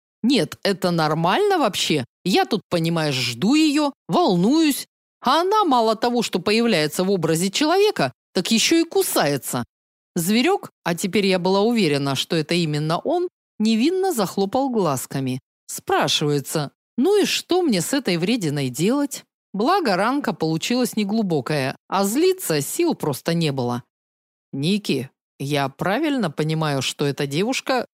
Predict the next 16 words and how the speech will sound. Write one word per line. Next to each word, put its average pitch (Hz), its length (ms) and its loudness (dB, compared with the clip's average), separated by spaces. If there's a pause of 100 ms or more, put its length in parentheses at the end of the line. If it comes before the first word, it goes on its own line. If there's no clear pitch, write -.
(140)
твоя 131 380 -2
Летишья?» 143 680 -4 (320)
сипло 330 380 -2
спросил 160 480 -4
блондин, 233 520 0
переводя 180 520 0
взгляд 190 400 -2
с - 60 -12
красавицы 214 680 -4
на 247 140 0
меня. 220 340 0 (420)
Я 220 240 2
утвердительно 240 840 0
кивнула. 147 680 -2 (640)
«Летишья? 226 1000 0 (640)
Гхар, - 640 -2